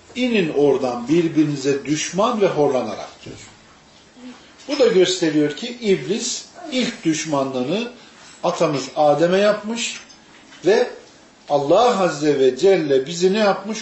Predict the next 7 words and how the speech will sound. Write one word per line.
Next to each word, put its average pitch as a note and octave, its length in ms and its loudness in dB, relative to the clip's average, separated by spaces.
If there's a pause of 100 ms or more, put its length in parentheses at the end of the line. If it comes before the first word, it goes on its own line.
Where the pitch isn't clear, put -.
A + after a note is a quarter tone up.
Uyarmıştır. D3+ 840 0 (640)
Şeytan G3+ 480 0
sizin G#3+ 420 -8 (520)
apaçık F#3 580 -6
bir A3 120 -10 (100)
düşmanınızdır. A2 800 -8 (540)
Düşünün, A3 380 0